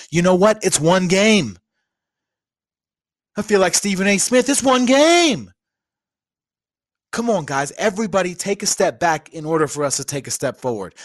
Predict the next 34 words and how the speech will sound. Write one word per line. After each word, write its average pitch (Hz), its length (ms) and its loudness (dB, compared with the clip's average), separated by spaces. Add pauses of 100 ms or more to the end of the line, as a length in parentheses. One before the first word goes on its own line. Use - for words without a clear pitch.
(160)
The 135 100 -6
Lakers 190 400 2
are 185 60 2
back. 147 380 0 (240)
Basketball 175 640 0
is 151 120 -2
on. 143 220 -2 (220)
The - 140 -14
N 214 200 -4
B 202 140 -2
A 185 120 0
is 165 100 -2
here 165 220 -4
through 160 220 -8
June. 165 340 -4 (220)
We're 254 200 2
in 262 100 2
a 240 40 -2
good 202 260 0
spot. - 480 -2 (1600)
But 165 80 -2
we 160 120 -10
have 269 360 -4
to - 80 -6
make 170 260 -8
consistent 160 680 -10
progress. 110 680 -6 (520)
And 131 260 -8
that's 160 280 -2
my 165 100 0
challenge 151 420 -2
to 143 80 -8
Frank 139 340 -8
Vogel. 131 420 -6